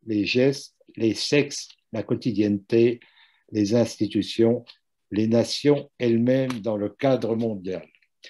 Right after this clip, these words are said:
L'État s'affirme donc comme le grand égalisateur, égalisant l'inégal, identifiant le non-identique, réduisant le divers.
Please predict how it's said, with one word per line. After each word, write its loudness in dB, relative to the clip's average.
L'État 4
s'affirme 0
donc 2
comme 2
le -10
grand 0
égalisateur, 0
égalisant 0
l'inégal, 0
identifiant 0
le 0
non-identique, -2
réduisant 2
le 2
divers. -2